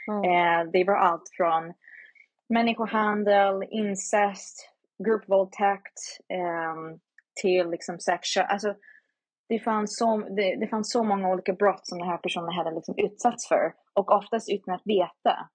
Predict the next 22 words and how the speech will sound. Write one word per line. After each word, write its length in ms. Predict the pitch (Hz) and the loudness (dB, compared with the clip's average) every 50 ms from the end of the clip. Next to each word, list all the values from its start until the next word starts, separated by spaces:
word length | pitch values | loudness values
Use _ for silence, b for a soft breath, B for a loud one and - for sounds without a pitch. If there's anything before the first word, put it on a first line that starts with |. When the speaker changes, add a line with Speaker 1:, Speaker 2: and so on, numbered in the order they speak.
| _ _ - | _ _ -10
Speaker 2:
att 60 | 190 | -8
de 120 | - 170 165 | -8 -8 -8
faktiskt 300 | 175 170 208 - 170 196 | -10 -10 -10 -8 -2 2
var 200 | 196 190 185 185 | 4 4 4 4
brottsoffer. 600 | 180 160 151 - - - 170 _ - - - - - | 2 -2 -4 -4 -8 -12 -12 _ -12 -12 -10 -10 -10
Och 100 | - 185 | -6 -4
det 60 | 190 | -4
är 260 | 180 175 190 185 180 | -2 0 0 0 0
det 80 | 160 - | 0 -2
som 160 | - - 160 | -6 -10 -14
är 40 | 160 | -12
så 140 | - - | -12 -12
himla 340 | 160 - 180 165 156 156 156 | -12 -10 -10 -10 -10 -10 -10
problematiskt. 840 | 151 - 160 156 156 175 180 180 170 170 _ - - - - - _ _ | -8 -6 -6 -4 -2 0 2 0 0 0 _ -10 -10 -10 -12 -18 _ _
Ehm, 300 | - 180 170 165 160 160 160 156 156 _ _ _ _ _ _ _ _ _ B B B B B B B B B B B B B B B _ | -8 -6 -6 -6 -6 -8 -10 -16 _ _ _ _ _ _ _ _ _ _ B B B B B B B B B B B B B B B _
så 160 | - - 214 | -2 0 2
vi 120 | 202 233 | 2 4
hoppas 600 | 220 247 226 208 - - 247 247 - - - - - | 4 2 2 2 2 2 2 2 0 -4 -14 -10 -6
med 160 | 220 196 185 | -4 -4 -2
den 100 | 185 180 185 | -4 -4 -4
här 260 | 185 180 180 175 180 B B B B - | -4 -4 -4 -4 -6 B B B B -4
rapporten, 680 | 208 196 - - 214 190 - - - 202 180 170 170 | -6 -4 -4 -6 -8 -8 -10 -6 -4 -4 -2 -2 -4